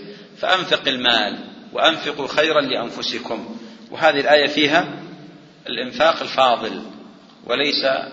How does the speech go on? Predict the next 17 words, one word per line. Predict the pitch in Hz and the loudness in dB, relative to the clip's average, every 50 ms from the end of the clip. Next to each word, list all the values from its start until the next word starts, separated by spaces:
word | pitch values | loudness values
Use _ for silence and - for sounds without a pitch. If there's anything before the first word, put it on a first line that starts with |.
| - - - - | -14 -16 -14 -12
الفرض. | - - - - 139 110 110 - - - - - - - - - - - - - | -10 2 4 4 4 4 0 -6 -10 -14 -16 -18 -20 -20 -20 -20 -20 -20 -14 -4
"وأنفقوا | - 107 98 151 165 156 147 156 151 - 151 131 | -2 2 2 2 2 2 -2 -6 -6 -6 -6 -4
خيرا | - - 147 147 135 131 | 0 0 0 2 2 0
لأنفسكم | 127 123 120 113 120 120 123 131 - - 104 101 98 - - - - - - - - - - - - - - - - | 0 0 -2 -2 -4 -4 -4 -4 -4 -4 -4 -6 -10 -14 -16 -18 -20 -20 -20 -20 -20 -20 -20 -20 -20 -20 -20 -10 -4
ومن | 131 131 131 135 135 | -2 2 2 4 4
يوق | 143 165 170 151 151 143 | 4 2 2 2 2 2
شح | - 170 143 - - 139 | 2 0 -4 -2 -2 0
نفسه | 139 156 147 - - 147 135 139 | 0 0 0 0 -2 -2 -2 -4
فأولئك | 131 135 131 117 127 131 143 151 143 131 - - | -2 -2 -2 -2 4 6 6 6 6 4 2 -2
هم | 117 - 127 | -4 -4 -4
المفلحون". | 120 117 113 - 117 120 113 - 120 117 113 107 101 - - - - - - - - - | -6 -6 -8 -6 -6 -6 -4 -2 -2 -2 -2 -2 -4 -8 -12 -16 -16 -18 -20 -20 -16 -14
وقد | - - - 139 135 | -8 0 2 2 4
مضى | 143 160 160 151 139 131 | 6 4 6 6 6 4
معنا | 135 139 120 120 123 120 123 123 123 - - - - - - - - - - - | 4 2 2 2 2 2 0 0 -2 -4 -8 -12 -14 -18 -20 -20 -20 -20 -20 -14
في | - 127 120 | -10 -6 -4
سورة | - - 143 131 120 117 113 - 110 107 - 107 - - - - - - - - - - - _ _ _ _ - - - - - - - - | -2 -2 0 2 2 2 0 -2 -6 -10 -10 -12 -16 -18 -20 -20 -20 -20 -20 -20 -20 -20 -20 _ _ _ _ -20 -20 -20 -20 -20 -20 -20 -14
الحشر، | - - - 135 135 - 147 156 - | -6 0 2 2 4 4 4 2 2